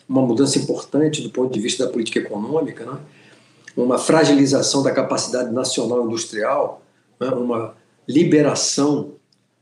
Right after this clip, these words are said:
de importação de produtos produzidos fora, é, a nossa indústria farmacêutica, por exemplo, que é a indústria que produz os princípios ativos que vão compor os medicamentos, né? As pílulas, as injeções,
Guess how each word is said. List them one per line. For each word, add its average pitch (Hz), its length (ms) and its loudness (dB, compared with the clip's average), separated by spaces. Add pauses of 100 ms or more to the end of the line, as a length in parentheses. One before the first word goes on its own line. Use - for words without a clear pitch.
de 135 120 -2
importação - 680 -2
de 113 80 -2
produtos 110 800 -4
produzidos 107 480 -4
fora, 139 560 0 (720)
é, 120 300 2
a 135 80 4
nossa 165 240 4
indústria 139 400 2
farmacêutica, 143 720 0
por 117 160 -2
exemplo, 139 360 -2
que - 100 -2
é 113 60 2
a - 20 -2
indústria 120 320 -2
que - 80 -14
produz 143 360 0
os - 80 -2
princípios 147 580 2
ativos 165 420 2
que - 120 -6
vão 135 320 -2 (220)
compor 160 680 2 (460)
os 120 120 -2
medicamentos, 131 720 0
né? 127 180 -6
As 104 200 -6
pílulas, 107 840 -2 (360)
as 113 140 -4
injeções, 123 840 -2